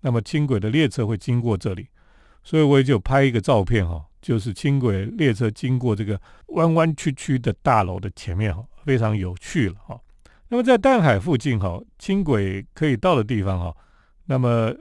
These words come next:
也有一个从化区了哈，那也是在出海口的比较上面的地方呢。那么那个从化区里面最近就盖了一栋新的教堂建筑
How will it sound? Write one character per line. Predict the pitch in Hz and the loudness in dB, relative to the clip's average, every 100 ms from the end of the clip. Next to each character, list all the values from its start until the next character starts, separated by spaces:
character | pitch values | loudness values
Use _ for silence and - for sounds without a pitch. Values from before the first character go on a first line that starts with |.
| 311 | -10
也 | 214 131 | -2 0
有 | 113 | 0
一 | 131 | -2
个 | 151 | -4
从 | - 98 135 | -2 -2 2
化 | 160 113 | 2 2
区 | - 98 | 0 -6
了 | 92 | -6
哈， | 80 76 - _ _ _ _ | -8 -12 -16 _ _ _ _
那 | 165 | -2
也 | 151 113 | 0 0
是 | 151 | -2
在 | 139 | -2
出 | 131 156 151 | -2 -2 0
海 | 117 110 | 0 0
口 | 113 98 92 | -2 -6 -6
的 | 107 95 98 - | -6 -10 -12 -10
比 | 104 | -8
较 | 117 | -6
上 | 123 - 180 | -4 0 0
面 | 135 123 | 2 0
的 | 95 | -2
地 | 107 101 | -4 -4
方 | 92 90 | -2 -4
呢。 | 90 - - - - _ - | -8 -14 -20 -20 -20 _ -6
那 | 143 | 0
么 | 147 | 2
那 | 165 | 2
个 | 185 | 0
从 | - 127 | 0 2
化 | 160 139 | 2 2
区 | 143 | 0
里 | 98 | -2
面 | 107 104 - | -2 -4 -8
最 | - 143 | -4 -2
近 | 113 117 101 | -2 -2 -2
就 | 107 95 | -2 -6
盖 | - 113 | -4 -2
了 | 95 92 | -2 -4
一 | |
栋 | 98 107 98 | -4 -2 -2
新 | - - 185 185 | -6 -4 -2 -2
的 | 131 | -2
教 | - 127 | 0 0
堂 | 95 85 | 0 -4
建 | - 120 95 | -2 -2 -2
筑 | - 131 | -6 -14